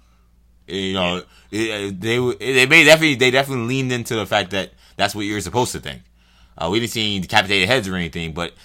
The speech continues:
Speaker 1: Supergirl is in point blank range, and she's heat visioning humans. Those people are not surviving that. So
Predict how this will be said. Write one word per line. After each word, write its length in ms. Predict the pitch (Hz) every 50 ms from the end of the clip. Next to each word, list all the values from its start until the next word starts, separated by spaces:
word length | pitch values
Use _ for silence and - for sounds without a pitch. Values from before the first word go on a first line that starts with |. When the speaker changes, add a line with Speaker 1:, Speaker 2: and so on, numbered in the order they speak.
| - - -
Speaker 1:
Supergirl 480 | - 170 165 151 143 135 135 135 123 117
is 60 | 107
in 260 | 110 104 98 92 - _ - - _ _ -
point 240 | - 147 135 95 110
blank 240 | 120 117 113 95 98
range, 540 | 110 107 101 98 90 85 82 80 - - _ _ _ -
and 80 | 80
she's 240 | - 131 127 113 107
heat 160 | 131 139 - 107
visioning 460 | 104 104 107 98 98 95 92 87 85
humans. 640 | 78 - 139 135 117 92 82 71 69 76 - - -
Those 160 | - 113 113 104
people 220 | 117 101 87 92
are 120 | 87 82
not 380 | 80 87 92 90 - - - -
surviving 440 | 95 87 85 82 76 69 69 67 65
that. 160 | 62 - - _ _ _ _ _ _ _ _ _ _
So 500 | - - 113 104 101 98 92 87 87